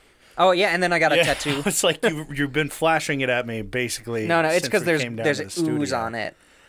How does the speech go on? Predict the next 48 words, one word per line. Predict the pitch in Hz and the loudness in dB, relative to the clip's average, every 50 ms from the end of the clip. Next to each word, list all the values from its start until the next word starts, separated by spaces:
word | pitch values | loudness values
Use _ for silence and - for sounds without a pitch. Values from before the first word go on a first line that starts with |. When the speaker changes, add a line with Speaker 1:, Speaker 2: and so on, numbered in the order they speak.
| _ _ _ _ _ | _ _ _ _ _
Speaker 2:
Yeah, | 107 104 107 110 113 110 104 95 90 92 | -8 -6 -4 -2 -2 -4 -4 -6 -8 -8
I | 87 120 | -6 -4
mean, | 135 143 | -2 0
Speaker 1:
Yeah. | 139 135 | 0 0
Speaker 2:
it | 143 | 0
looks | 151 151 143 - - | -2 -2 -4 -8 -8
good. | - 143 170 170 - - | -6 -4 -4 -4 -4 -4
Speaker 1:
A | |
nice | 196 190 175 160 | -2 -2 -2 0
Speaker 2:
Talk | - 175 208 196 - | 0 -2 -2 -2 -2
about | 180 175 165 147 | -2 0 0 0
it. | 117 - _ _ - | -2 -4 _ _ -6
Speaker 1:
a | 160 | -2
nice | 180 185 180 165 - - | 0 0 0 0 -2 -6
traditional | - - - 202 180 160 165 156 - - 175 160 151 151 151 | -8 -6 -4 -2 0 0 -2 -2 -2 -4 -4 -2 -2 -2 -2
gypsy | 147 143 - - 196 - - - 170 156 | -4 -4 -4 -4 -4 -4 -4 -4 -4 -2
woman. | 147 147 151 160 175 190 - _ _ _ _ _ _ _ _ _ _ _ _ _ | -2 -2 -4 -6 -6 -8 -10 _ _ _ _ _ _ _ _ _ _ _ _ _
Speaker 2:
Yeah, | - 127 190 240 185 - _ - | -10 -8 -8 -8 -10 -14 _ -8
on | 117 123 123 | -6 -4 -4
his | 120 110 | -4 -4
sh-, | - - - - | -6 -6 -6 -6
uh, | - 117 113 110 | -4 -4 -2 -2
right | 107 113 123 127 117 - | -2 -2 -4 -4 -4 -4
shoulder. | - - - 113 113 117 117 135 143 151 151 _ _ _ _ _ _ _ _ _ _ _ _ _ _ _ _ | -6 -6 -4 -4 -4 -4 -4 -4 -4 -6 -10 _ _ _ _ _ _ _ _ _ _ _ _ _ _ _ _
Where'd | 117 127 127 | -6 -6 -6
you | 120 104 | -6 -6
get | - 151 - | -6 -6 -6
it? | |
Speaker 1:
Yeah. | 180 165 - - 151 - _ _ _ _ _ _ _ _ _ _ _ _ _ _ _ _ _ _ _ _ _ _ _ _ _ _ _ _ _ _ _ _ _ _ _ _ | -8 -10 -14 -16 -18 -20 _ _ _ _ _ _ _ _ _ _ _ _ _ _ _ _ _ _ _ _ _ _ _ _ _ _ _ _ _ _ _ _ _ _ _ _
Speaker 2:
If | - 127 - - | -10 -10 -8 -6
you | 120 120 | 0 2
Speaker 1:
Oh, | 190 190 | 4 4
Speaker 2:
wanna | 180 175 | 4 4
Speaker 1:
yeah, | 160 135 127 139 165 | 2 2 4 2 2
Speaker 2:
share. | 208 208 180 | 2 0 0
Speaker 1:
I, | 208 | -2
I | 226 | -2
suppose | - - 175 175 147 135 | -2 -4 -4 -4 -2 -2
I | 139 127 | -2 -4
can | 123 131 | -4 -6
say | 127 - 147 135 | -4 -2 0 2
that. | 135 135 151 165 | 2 2 0 2
A | |
lot | 190 202 180 139 | 2 2 2 0
of | 123 | -2
people | 139 135 123 127 | -6 -10 -8 -4
go | 120 131 | -2 -2
there. | 127 127 | -2 -2